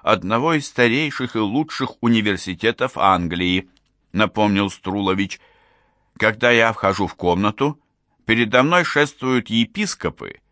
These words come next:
и лорды-канцлеры». «У вас в воображении, возможно, но не у христиан. Вы не в силах избежать того,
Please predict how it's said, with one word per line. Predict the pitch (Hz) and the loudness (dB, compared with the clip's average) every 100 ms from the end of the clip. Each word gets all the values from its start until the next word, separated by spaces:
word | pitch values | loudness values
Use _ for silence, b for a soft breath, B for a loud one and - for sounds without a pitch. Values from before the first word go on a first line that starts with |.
| _ _ _ - | _ _ _ -2
и | 110 | 2
лорды-канцлеры». | 107 123 139 110 131 135 123 92 - 73 60 58 - _ _ _ _ _ _ _ _ _ - | 4 6 6 2 -4 2 2 2 -4 -10 -8 -10 -16 _ _ _ _ _ _ _ _ _ -2
«У | 135 | 2
вас | 147 170 180 - | 6 6 6 2
в | 156 | 0
воображении, | 156 151 147 143 143 180 202 87 - - - - _ | 2 2 2 -2 -2 0 -2 -2 -8 -14 -18 -20 _
возможно, | - 113 147 165 175 120 78 50 50 _ _ _ _ _ | 0 0 2 0 2 2 0 -12 -14 _ _ _ _ _
но | 92 117 123 110 | 0 4 6 4
не | 117 | 4
у | 120 | 2
христиан. | 123 135 139 - - 50 50 - _ _ _ _ _ _ _ _ - | 0 -2 -2 -6 -12 -10 -10 -14 _ _ _ _ _ _ _ _ -6
Вы | 92 139 | 0 2
не | 151 | 2
в | 156 | -2
силах | - 139 170 147 | -4 -2 2 2
избежать | 113 101 90 98 110 - | 0 -4 -2 0 0 0
того, | - 104 107 107 | 0 0 2 0